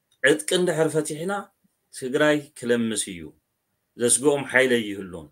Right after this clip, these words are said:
ነቲ ስርዓት ኣብ ስ-፣ ከ-፣ ዕድሚኡ ከናውሕሉ ደልዮም ዘለዉ ስርዓት ስግኣት ዝኸውን ኣይህሉን። ባዕሉ እውን ኮ ተዛሪቡ እኮ እዩ። ዋና ስግኣትና ትግራይ እዩ። እዚኦም ቀሊል እዮም፣ ናይ ሰፈር ሽፍታ እዩ ኮይልዎም እኮ እዩ ነትዮም።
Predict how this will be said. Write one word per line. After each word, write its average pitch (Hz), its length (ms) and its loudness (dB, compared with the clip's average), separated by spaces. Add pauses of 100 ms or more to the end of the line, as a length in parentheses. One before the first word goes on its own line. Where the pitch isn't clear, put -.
(400)
ነቲ 117 240 -4
ስርዓት 143 440 0
ኣብ 117 180 -4
ስ-፣ 139 220 -4 (600)
ከ-፣ 127 320 0
ዕድሚኡ 135 340 2
ከናውሕሉ 127 640 2
ደልዮም 120 340 0
ዘለዉ 110 340 -4
ስርዓት 151 440 -8 (300)
ስግኣት 123 400 -4
ዝኸውን 120 460 -2
ኣይህሉን። 95 560 -8 (400)
ባዕሉ 131 200 6
እውን 165 160 4
ኮ 156 140 4
ተዛሪቡ 120 400 2
እኮ - 160 -14
እዩ። 80 120 -18 (1500)
ዋና 147 260 8 (480)
ስግኣትና 135 500 0
ትግራይ 139 320 -2
እዩ። 262 120 -6 (500)
እዚኦም 139 420 0 (400)
ቀሊል 135 300 2
እዮም፣ 117 220 2 (200)
ናይ 123 160 0
ሰፈር 123 280 0
ሽፍታ 120 280 -8
እዩ 120 140 -4
ኮይልዎም 143 400 2
እኮ - 120 -12
እዩ 101 120 -8
ነትዮም። 95 320 -12